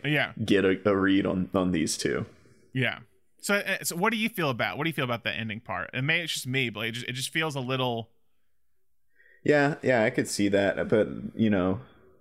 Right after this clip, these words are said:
Speaker 2: yeah, I don't know. I don't know what I want Beegler to do there because
Speaker 1: That's fair.
Speaker 2: he,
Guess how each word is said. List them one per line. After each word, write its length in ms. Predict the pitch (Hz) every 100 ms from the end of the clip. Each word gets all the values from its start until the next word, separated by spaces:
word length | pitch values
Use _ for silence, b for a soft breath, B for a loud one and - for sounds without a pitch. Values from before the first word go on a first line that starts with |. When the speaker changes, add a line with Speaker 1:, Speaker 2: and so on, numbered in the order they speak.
| _ _ _ _ _ _ _ -
Speaker 2:
yeah, 200 | 139 117
I 40 |
don't 140 | 117 143
know. 140 | 151
I 120 | 107
don't 120 | 120 123
know 140 | 120
what 260 | 113 113 110
I 100 | 101
want 300 | 104 98 -
Beegler 280 | 107 104 98
to 60 | 98
do 200 | 101 104
there 280 | 92 - -
because 640 | - 95 107 98 - -
Speaker 1:
That's 220 | 143 170 -
fair. 320 | 135 127 160
Speaker 2:
he, 280 | 107 123 107